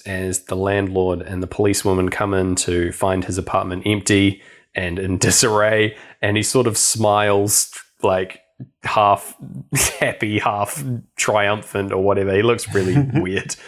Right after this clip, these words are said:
Speaker 1: Um, and we get the crash sound and On the Run and the title card for the film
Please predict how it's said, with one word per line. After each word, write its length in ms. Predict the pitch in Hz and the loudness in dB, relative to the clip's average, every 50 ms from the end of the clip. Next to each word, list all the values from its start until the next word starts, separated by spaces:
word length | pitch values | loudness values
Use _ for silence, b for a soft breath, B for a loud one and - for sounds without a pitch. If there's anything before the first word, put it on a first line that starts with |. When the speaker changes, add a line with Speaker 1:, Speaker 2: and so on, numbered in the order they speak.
| B B B B | B B B B
Speaker 1:
Um, 500 | - 104 101 95 95 98 95 101 101 - - b b b b b b b | -2 0 2 2 2 2 0 -2 -4 -6 -12 b b b b b b b
and 100 | b 104 | b 2
we 100 | 113 139 | 2 4
get 140 | 143 156 143 | 4 2 2
the 60 | 135 127 | 0 -2
crash 340 | - - 143 131 123 - - | 0 0 0 0 0 0 -2
sound 580 | - 113 101 98 95 95 92 95 95 - - - _ _ _ _ _ - | 0 0 2 2 2 2 0 0 -4 -6 -10 -16 _ _ _ _ _ -8
and 100 | 98 98 | -2 0
On 120 | 98 104 | 0 2
the 80 | 101 95 | 2 0
Run 460 | 90 87 85 82 82 82 78 78 90 - _ _ _ _ _ _ _ _ | 0 0 -2 -4 -6 -8 -10 -12 -14 -16 _ _ _ _ _ _ _ _
and 200 | - 98 90 85 | -4 -4 -2 -2
the 60 | 85 87 | -4 -6
title 340 | - - - 101 95 98 | -6 -6 -4 -4 -4 -4
card 320 | 92 - - 90 87 87 - | -4 -2 -2 -2 -2 -2 -4
for 80 | - | -8
the 80 | 92 - | -14 -10
film 480 | - - 120 123 123 123 120 117 117 | -4 0 0 2 2 2 0 -2 -4